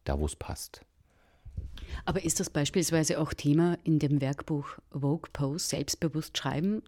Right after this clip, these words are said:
Speaker 2: dass man sich nicht vergleicht mit der Vielfalt, die da draußen schon vorhanden ist?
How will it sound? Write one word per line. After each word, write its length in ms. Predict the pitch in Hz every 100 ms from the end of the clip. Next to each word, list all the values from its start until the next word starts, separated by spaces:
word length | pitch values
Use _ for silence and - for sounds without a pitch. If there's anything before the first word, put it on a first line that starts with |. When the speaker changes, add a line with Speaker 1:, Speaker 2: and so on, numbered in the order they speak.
| _
Speaker 2:
dass 200 | 151 -
man 220 | 156 151 - _ - -
sich 280 | - 202 -
nicht 240 | 196 -
vergleicht 580 | - 180 160 135 196 -
mit 240 | 185 175 170
der 220 | 165 170
Vielfalt, 840 | - - 233 240 - 135 165 -
die 80 | 151
da 120 | 151
draußen 380 | 143 147 - 151
schon 160 | 147
vorhanden 460 | 135 143 135 143 160
ist? 240 | 160 -